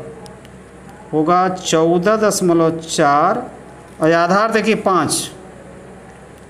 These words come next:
यदि हम इसको सरल करेंगे तो यह आ जाएगा छत्तीस, छत्तीस मीटर।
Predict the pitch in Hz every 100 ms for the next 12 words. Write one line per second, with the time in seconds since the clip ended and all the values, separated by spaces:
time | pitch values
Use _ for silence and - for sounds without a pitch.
0 | - - - - - - - 214 202 208
1 | 190 220 202 - 185 226 240 214 190 165
2 | 156 - - - - - 180 190 190 175
3 | 175 190 190 175 147 165 - - - -
4 | - - - - 208 214 - 165 - -
5 | - - - - - - - - - -
6 | - - - 175 170 202 190 151 143 143
7 | 139 110